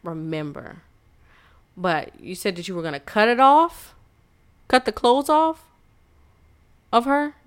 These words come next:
So you were gonna cut the, actually off of her body. And did you do that?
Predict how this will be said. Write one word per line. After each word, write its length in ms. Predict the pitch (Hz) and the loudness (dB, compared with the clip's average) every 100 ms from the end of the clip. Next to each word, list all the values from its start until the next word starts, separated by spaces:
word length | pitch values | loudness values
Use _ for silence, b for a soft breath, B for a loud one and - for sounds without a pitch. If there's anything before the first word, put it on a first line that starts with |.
| - | -20
So 180 | - - | -10 -4
you 180 | 196 202 | -2 0
were 100 | 202 | 0
gonna 120 | 185 | -2
cut 380 | 180 - 240 196 | -2 2 2 0
the, 160 | 190 - | -8 -4
actually 460 | 208 - 208 185 - - | -4 -4 -8 -8 -10 2
off 280 | 202 208 | 2 4
of 120 | 190 180 | -2 -2
her 160 | 185 | -2
body. 480 | 170 165 151 - - _ _ _ _ _ b b b b _ | 0 -2 -2 -6 -20 _ _ _ _ _ b b b b _
And 140 | 202 196 | -4 0
did 140 | 214 | 0
you 100 | 226 | -2
do 180 | 226 254 | -4 -2
that? 300 | 277 285 | -2 -4